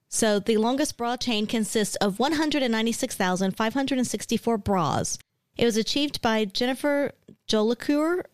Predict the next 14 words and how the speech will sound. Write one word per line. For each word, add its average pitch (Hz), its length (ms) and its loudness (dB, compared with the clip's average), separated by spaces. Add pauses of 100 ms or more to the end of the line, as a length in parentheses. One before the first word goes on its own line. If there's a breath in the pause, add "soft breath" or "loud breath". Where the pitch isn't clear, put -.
Athens, 247 680 0
J 214 380 0
O 202 200 2
L 202 340 0
I 190 360 0 (280)
C 220 360 0
O 196 240 2
E - 40 -4 (320)
U 190 120 0
R, 220 300 -2 (400)
Athena's 269 560 0
Home 247 260 0
Novelties 208 640 -2 (260)
Incorporated, 175 800 0